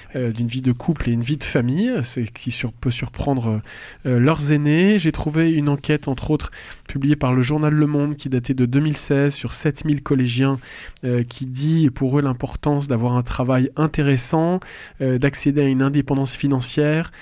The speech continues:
d'avoir un diplôme. Bref, ils seraient plus responsables que, que ce qu'on peut imaginer. Et puis, euh, j'ai trouvé aussi, euh, l'importance pour eux du respect, de la politesse, de l'honnêteté, de l'intégrité,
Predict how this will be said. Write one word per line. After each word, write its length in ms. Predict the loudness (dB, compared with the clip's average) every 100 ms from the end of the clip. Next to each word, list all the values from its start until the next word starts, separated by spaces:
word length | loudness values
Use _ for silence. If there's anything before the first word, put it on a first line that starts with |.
| -20 -14 -2
d'avoir 340 | 2 4 2
un 60 | 0
diplôme. 480 | -2 -2 2 2 2
Bref, 360 | 0 0 0 -4
ils 100 | -4
seraient 220 | -4 -4
plus 160 | -2
responsables 640 | -2 -2 -2 -2 0 -2 -2
que, 440 | -2 0 0 -2 -2
que 80 |
ce 100 | -4
qu'on 140 | -2 0
peut 160 | 4
imaginer. 580 | 4 4 2 2 2 2 -4 -16 -12 -2
Et 80 | -2
puis, 340 | -2 0 4
euh, 80 | 4
j'ai 120 | 2
trouvé 280 | -4 -2 2
aussi, 420 | 2 0 -4 -6 -8 -20 -18 -6
euh, 420 | -2 2 2 4
l'importance 480 | 2 0 -2 -2 -6
pour 300 | -4 0 2
eux 60 | 2
du 160 | 0
respect, 560 | 0 0 -2 0 0 2
de 100 | 0
la 120 | -2
politesse, 600 | -2 -2 -2 0 0 0
de 100 | 0
l'honnêteté, 520 | 2 2 0 0 0
de 80 | 2
l'intégrité, 800 | 2 2 -2 0 -4 2 2 2